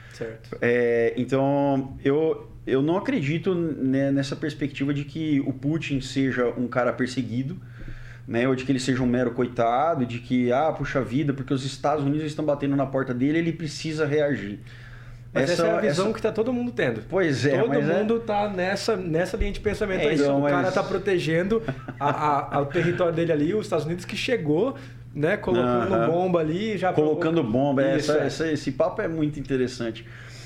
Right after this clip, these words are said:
Speaker 2: É, vamos, vamos lá. É, primeiro, vamos, a gente precisa entender o seguinte.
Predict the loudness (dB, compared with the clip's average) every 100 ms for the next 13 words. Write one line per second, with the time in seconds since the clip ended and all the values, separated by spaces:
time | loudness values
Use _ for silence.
0 | -16 -6 0 2 2 2 2 0 0 0
1 | 0 2 2 -2 -8 -12 -16 -18 -18 -2
2 | 0 0 2 2 2 2 0 0 0 0
3 | -2 -10 -16 -6 -2 0 0 -4 -8 -8
4 | -4 -2 -2 -4 -4 -4 -8